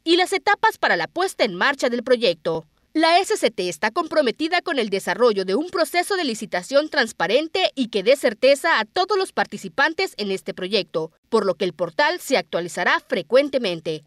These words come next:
Ahí se encuentra ya el compendio de manifestaciones de interés para la Red Compartida.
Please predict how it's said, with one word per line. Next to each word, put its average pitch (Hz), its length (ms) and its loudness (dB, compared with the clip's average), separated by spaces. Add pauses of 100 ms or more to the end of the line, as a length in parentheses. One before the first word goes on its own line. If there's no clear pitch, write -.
(240)
Ahí 185 340 -2
se 294 140 0
encuentra 240 560 2
ya 254 300 0
el 392 80 -2
compendio 349 580 0
de 339 80 -2
manifestaciones 220 880 -2
de 208 60 -6
interés 196 520 0
para 185 220 0
la 151 160 -6
Red 269 200 2
Compartida. 220 760 -2